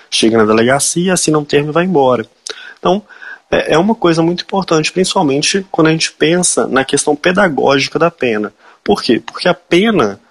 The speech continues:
no Brasil, ela não tem só o caráter de, de punir,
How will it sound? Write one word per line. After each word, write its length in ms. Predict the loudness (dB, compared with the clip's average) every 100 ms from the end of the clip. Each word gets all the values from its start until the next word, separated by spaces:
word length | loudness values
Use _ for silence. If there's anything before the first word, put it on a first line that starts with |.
| _
no 140 | -2 2
Brasil, 640 | 2 2 2 0 0 -4 -2
ela 220 | 0 2
não 160 | 0 -2
tem 300 | -2 -2 -2
só 280 | 0 2 0
o 60 |
caráter 640 | 2 2 2 0 -2 -8 -8 _ _ _ _ _ _ _ _ -10 -6
de, 320 | -4 0 -2
de 140 | -2 -2
punir, 580 | 2 2 2 0 -2